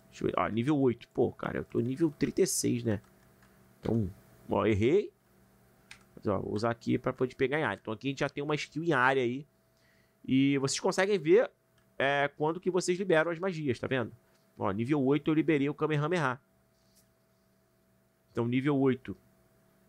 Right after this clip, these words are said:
Aqui é, Goku sempre respeita seus oponentes, ao ativar essa técnica, ele marca todos os inimigos próximos, aumentando seu dano corpo a corpo. Então, aqui, isso aqui é uma, como se fosse uma passiva. É, isso aqui é pra, tipo, como se fosse aquele... é, é, você pode pular de um lugar baixo pra um alto.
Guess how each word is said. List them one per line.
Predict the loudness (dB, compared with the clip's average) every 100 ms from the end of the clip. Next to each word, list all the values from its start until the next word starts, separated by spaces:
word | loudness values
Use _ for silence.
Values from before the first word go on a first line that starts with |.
| _ -10 -8
Aqui | -2 0
é, | 2 0
Goku | -4 -6
sempre | -4 -2 0
respeita | -2 -2 -6 -4
seus | -4
oponentes, | -4 -2 -2
ao | -2
ativar | -2 -4
essa | -2
técnica, | -4 -4 -4
ele | -4
marca | -2 -4 -6
todos | -8 -6
os |
inimigos | -8 -8 -12
próximos, | -4 -4 -2
aumentando | -4 -2 -2
seu | 0 0
dano | 0
corpo | 0 -2 -4
a |
corpo. | 0 0 0 -8 _ _ _
Então, | -10
aqui, | -4
isso | -4
aqui | -2
é | -2
uma, | -2
como | -4
se | -6
fosse | -4
uma | -2
passiva. | -2 -2 -4 -6 -4 -8 _ _ _ _ _ _ _ -4
É, | 0 2 2 2 0
isso | -4
aqui | -4
é | -4
pra, | -4
tipo, | -8 -10
como | -10 -10
se |
fosse | -10 -6
aquele... | -2 0 0 -2 _ _ _
é, | -6 -4
é, | -2 -2 -4
você | -4 -4
pode | -4 -2 -2 -2
pular | -2 4 6 6
de | 2
um | -8
lugar | -2 2
baixo | 4 4 2
pra | -8 -4
um | 0
alto. | 0 -2 -10 -18